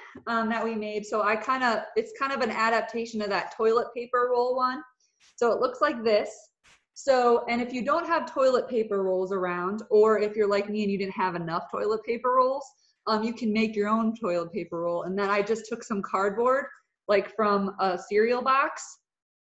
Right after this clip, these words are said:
and cut it about the length of a toilet paper roll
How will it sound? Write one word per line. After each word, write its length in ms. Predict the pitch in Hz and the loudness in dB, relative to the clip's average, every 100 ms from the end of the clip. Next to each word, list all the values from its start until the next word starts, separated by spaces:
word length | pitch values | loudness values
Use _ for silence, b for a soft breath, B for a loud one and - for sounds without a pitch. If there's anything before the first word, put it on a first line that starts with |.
| - | -4
and 280 | 208 202 190 - | 2 2 0 -6
cut 200 | - 247 | 0 2
it 120 | 240 | 4
about 340 | 208 208 220 220 | 2 4 4 4
the 80 | 208 | 2
length 400 | 202 220 233 - - | 2 0 -4 -6 0
of 260 | 208 202 - | 4 4 2
a 80 | 190 | -4
toilet 360 | 190 233 240 240 | 0 2 2 0
paper 260 | 262 254 | -8 -6
roll 260 | 269 277 277 | -2 0 0